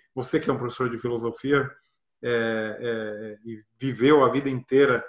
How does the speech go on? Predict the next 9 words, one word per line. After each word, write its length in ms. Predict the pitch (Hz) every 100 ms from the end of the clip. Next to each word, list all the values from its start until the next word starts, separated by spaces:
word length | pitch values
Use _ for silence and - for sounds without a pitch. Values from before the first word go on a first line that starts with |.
| - _ _ 123
é, 480 | 120 117 113 110 - 117
é, 120 | 110
nesse, 640 | 113 113 - 120 107 101 _ _ _ -
nesse 360 | 117 - -
meio, 460 | 113 131 139 131 120 -
como 380 | - 254 294 117 -
a 80 |
gente 240 | 143 151 -
consegue 680 | 165 139 - 147 147 143